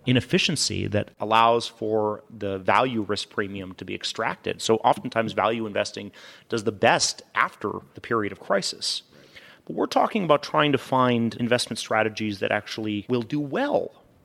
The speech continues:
in a crisis or during change, but don't cost you that much during other periods of stability. If you take that, you combine that with value investing, you have a very, very powerful combination.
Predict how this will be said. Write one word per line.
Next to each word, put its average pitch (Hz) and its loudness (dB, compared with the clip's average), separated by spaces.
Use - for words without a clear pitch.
in 110 -4
a 98 -2
crisis - -6
or 117 -12
during 101 -8
change, - -12
but - -4
don't 190 -2
cost - -4
you 160 -4
that 110 2
much 104 -4
during 113 -2
other 131 6
periods 113 4
of 101 -6
stability. - -8
If - -10
you 185 -6
take - -2
that, 202 4
you 147 -6
combine 269 0
that - 0
with 117 -4
value 98 -4
investing, - -10
you 135 -8
have 131 0
a 123 -2
very, 131 -4
very 107 -4
powerful - -4
combination. 95 -12